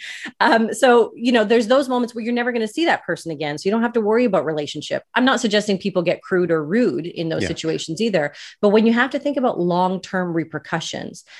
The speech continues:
Speaker 1: then you're inching your way towards partnership. You might not be all the way there. When you can think of things that are more than just price, even at the car dealership, you know, the last time I bought a car, I, they threw in four free oil changes. They handled the paperwork for something. They handled some ministry fee and blah, blah, blah.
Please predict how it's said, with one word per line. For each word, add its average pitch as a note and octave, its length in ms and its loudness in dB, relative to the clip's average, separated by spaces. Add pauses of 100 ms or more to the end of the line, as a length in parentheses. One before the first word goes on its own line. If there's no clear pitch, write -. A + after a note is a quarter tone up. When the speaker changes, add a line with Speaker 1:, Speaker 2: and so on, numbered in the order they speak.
(120)
Speaker 1:
then A3 300 6
you're C4+ 260 2
inching D4+ 400 0
your D4 100 0
way B3 160 2
towards G3+ 460 -2
partnership. - 640 -6
You G#3+ 140 2
might B3+ 180 4
not A#3 160 2
be G3+ 120 2
all E3+ 140 4
the D#3+ 80 -2
way D3 180 -2
there. - 300 -6 (380)
When A#3+ 200 8
you B3 80 8
can B3 160 4
think C#4 200 2
of C#4 120 -2
things C4 200 2
that A3 100 2
are G#3+ 60 2
more A3+ 320 2
than A#3 220 -2
just F#3 320 -2
price, - 400 -2
even C#4 200 -2
at C#4+ 100 -2
the D4 80 0
car D4+ 220 0
dealership, D#3 600 -2
you G3 80 0
know, F#3 100 2
the G3 60 2
last A3 300 4
time C4 200 2
I A#3 80 4
bought G3+ 180 4
a F3 40 -2
car, E3+ 540 2 (300)
I, G3 340 4
they G3+ 120 6
threw F#3+ 220 -2
in E3+ 120 -2
four F3 280 -2
free - 280 -4
oil C#4 260 8
changes. A#3+ 600 2
They E3+ 160 0
handled E3+ 380 -4
the D3 60 -4
paperwork C4 640 2
for B3+ 100 -4
something. A3+ 440 0
They F3+ 120 0
handled E3+ 340 -2
some E3 260 -2
ministry A3 540 0
fee A#3+ 460 0
and E3 160 0
blah, F#3 240 2
blah, F#3+ 240 4
blah. G#3 300 2